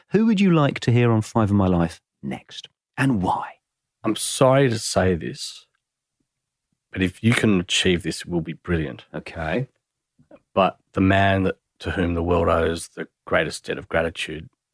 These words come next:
Speaker 2: is Mikhail Gorbachev.
Speaker 1: Isn't he in the ground?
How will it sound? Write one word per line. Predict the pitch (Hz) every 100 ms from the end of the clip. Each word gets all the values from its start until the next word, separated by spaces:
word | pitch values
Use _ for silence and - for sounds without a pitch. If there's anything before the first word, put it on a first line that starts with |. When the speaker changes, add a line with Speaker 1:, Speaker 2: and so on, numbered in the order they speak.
| _ -
Speaker 2:
is | 92 80 -
Mikhail | 98 90 98 80
Gorbachev. | 82 78 85 - 67 - _ _ _ _ _ _ _ _ _ _ _ _ _ _ _ -
Speaker 1:
Isn't | 107 143
he | 139 143
in | 139
the |
ground? | 127 123 147 214